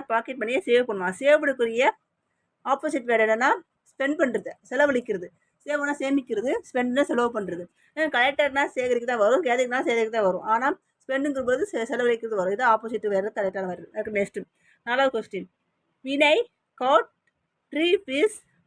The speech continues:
from the lake. அதாவது வினய் வந்து மூணு மீன்களை வந்து ஏரியிலிருந்து பிடிச்சான். ஓகேயா? இந்த காட்டுங்கும் போது என்ன வரும்னா டிராப்டு. காட்னா பிடிக்கிறது, ட்ராப்னா உழுக விடுறதுன்னு அர்த்தம். அப்போனா ஹெல்டு, டுக் இது ரெண்டும் வராது.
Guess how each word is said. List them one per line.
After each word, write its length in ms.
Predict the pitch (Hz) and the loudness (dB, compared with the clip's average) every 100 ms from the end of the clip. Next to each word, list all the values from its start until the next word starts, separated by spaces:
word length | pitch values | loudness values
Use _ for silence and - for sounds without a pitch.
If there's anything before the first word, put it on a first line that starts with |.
| - | -6
from 200 | 247 262 269 247 | 0 2 0 0
the 120 | 254 277 - - | 2 2 0 -4
lake. 300 | 220 202 _ - _ _ - | 0 0 _ -20 _ _ -8
அதாவது 280 | 226 226 269 | 0 0 0
வினய் 260 | 247 285 | 0 2
வந்து 300 | 285 226 220 311 415 _ _ | 2 0 0 0 0 _ _
மூணு 500 | 233 277 330 320 294 | -6 2 4 6 4
மீன்களை 440 | 262 269 294 269 226 | 2 0 0 2 2
வந்து 300 | 202 214 294 466 _ _ - | 2 -4 -4 -4 _ _ -2
ஏரியிலிருந்து 500 | 254 294 269 254 262 | 2 4 2 -2 -2
பிடிச்சான். 440 | 214 196 220 175 170 _ - | -4 -6 -4 -4 -4 _ -14
ஓகேயா? 340 | 226 233 262 240 - _ - | -12 -2 -2 -2 -6 _ -8
இந்த 100 | 285 277 | -6 0
காட்டுங்கும் 500 | 262 294 311 285 254 | 4 4 2 -4 0
போது 140 | 247 | 0
என்ன 180 | 233 233 | 2 0
வரும்னா 300 | 226 214 226 440 339 _ _ _ _ - | 0 0 2 0 -2 _ _ _ _ -6
டிராப்டு. 340 | 254 381 233 180 _ _ _ - | 2 2 0 -8 _ _ _ -4
காட்னா 340 | 254 294 - 302 | 2 2 2 -4
பிடிக்கிறது, 500 | - 285 269 220 190 269 - - | -2 -6 -4 -4 2 2 2 0
ட்ராப்னா 400 | 269 294 262 320 - _ - | 2 2 2 0 0 _ 0
உழுக 180 | 269 302 254 | 2 6 6
விடுறதுன்னு 340 | 208 208 214 | 6 2 0
அர்த்தம். 240 | 185 175 - _ _ | -4 -8 -20 _ _
அப்போனா 240 | 226 269 392 233 | -4 -2 -2 0
ஹெல்டு, 340 | 254 294 320 302 | 0 2 -2 -4
டுக் 200 | 320 269 | -6 -4
இது 100 | 254 | -2
ரெண்டும் 220 | 226 247 | 0 2
வராது. 260 | 202 190 180 | 2 2 -2